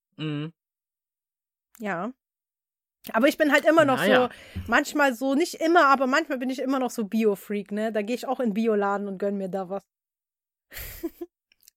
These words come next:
Speaker 1: Naja, also, ja, also ich esse auch echt verhältnismäßig wenig Fleisch. Ich glaube, ich würd nie aufhören, aber ich esse schon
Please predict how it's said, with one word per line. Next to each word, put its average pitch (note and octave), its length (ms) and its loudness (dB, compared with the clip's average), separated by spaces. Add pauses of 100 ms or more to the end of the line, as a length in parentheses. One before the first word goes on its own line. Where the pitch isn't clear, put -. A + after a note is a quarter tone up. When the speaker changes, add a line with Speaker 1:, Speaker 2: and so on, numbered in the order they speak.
(420)
Speaker 1:
Naja, D3 440 4
also, B2 240 -6 (1800)
ja, G2 340 -10 (200)
also C#3+ 220 -8
ich - 180 -12
esse - 180 -8
auch - 220 -10
echt - 180 -16
verhältnismäßig B2+ 720 -12
wenig C3+ 340 -8
Fleisch. C#3 380 -6
Ich C3 80 -14
glaube, C#3+ 180 -6
ich - 180 -12
würd D3+ 180 -8
nie D3+ 200 -8
aufhören, G#3+ 480 -2
aber - 160 -8
ich - 120 -14
esse - 140 -14
schon - 160 -18